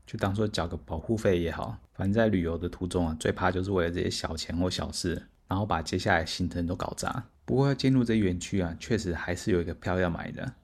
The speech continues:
这边园区的入口是有个正规的售票的地方，价格呢其实也不算太贵。那园区内部的占地面积啊，其实也不算小，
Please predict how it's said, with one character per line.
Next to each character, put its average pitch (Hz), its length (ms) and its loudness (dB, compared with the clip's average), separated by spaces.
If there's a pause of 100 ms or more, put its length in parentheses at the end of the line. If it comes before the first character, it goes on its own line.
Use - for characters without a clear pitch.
(200)
这 - 140 -2
边 120 160 8
园 95 180 4
区 101 140 0
的 98 80 4
入 110 120 4
口 87 240 -2
是 90 200 -2
有 87 40 4
个 85 120 2
正 98 260 -2
规 90 160 4
的 87 180 0
售 90 220 0
票 85 200 0
的 82 40 -2
地 85 160 0
方， 80 260 -4 (280)
价 113 180 6
格 87 140 -2
呢 85 100 0
其 87 180 -6
实 87 80 0
也 80 60 2
不 87 140 -4
算 87 200 -2
太 85 160 0
贵。 - 300 -4 (280)
那 139 120 2
园 110 260 4
区 123 220 2
内 120 220 6
部 - 240 -2
的 92 120 0
占 107 240 4
地 98 120 2
面 95 240 4
积 - 160 -4
啊， 80 80 0
其 95 180 -2
实 95 120 -2
也 78 40 2
不 - 140 -8
算 92 200 2
小， - 300 -2